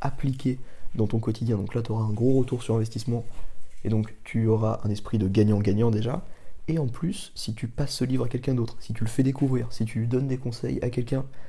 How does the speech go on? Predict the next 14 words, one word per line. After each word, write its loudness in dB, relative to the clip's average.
pour 2
améliorer 4
son -2
quotidien -2
parce -4
que 0
tu -2
as 4
appris 0
des 2
choses 0
dans 0
ce -6
livre, -2